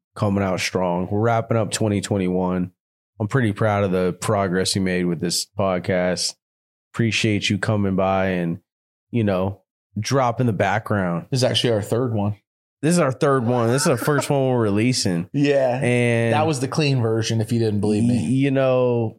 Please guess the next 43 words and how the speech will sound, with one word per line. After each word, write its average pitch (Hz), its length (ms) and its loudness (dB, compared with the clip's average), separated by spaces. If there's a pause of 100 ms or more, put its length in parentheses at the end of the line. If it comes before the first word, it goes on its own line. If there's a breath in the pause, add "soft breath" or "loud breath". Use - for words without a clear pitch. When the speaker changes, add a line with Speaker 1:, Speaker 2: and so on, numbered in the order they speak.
Speaker 1:
yeah, 127 280 2
we 147 120 0
don't 226 160 0
gotta 165 220 2
get 131 160 2
into 113 200 2
all 101 200 2
the 95 80 0
history, 92 420 -4
you 87 100 0
know? 233 220 2
Speaker 2:
No. - 60 2
Speaker 1:
We 135 80 2
don't, 113 320 0
we 110 100 0
don't 117 160 0
really, 107 260 2
I, - 280 0
I 127 60 0
feel 139 120 0
like 117 220 2
I've, 104 240 0
I've, - 240 -4 (120)
we 107 200 -2
both 110 320 0
earned 107 200 0
our 110 140 2
stripes, 107 600 0
and, 92 220 0
Speaker 2:
That's 90 120 2
why 87 80 2
Speaker 1:
uh, 135 60 0
Speaker 2:
we're 143 120 -2
here. 120 300 0
Speaker 1:
we 117 80 2
have 120 260 2
our 107 180 2
reasons 101 800 0
for 104 160 2
everything 101 460 0
that 98 120 0
we've 92 220 0
done 95 460 0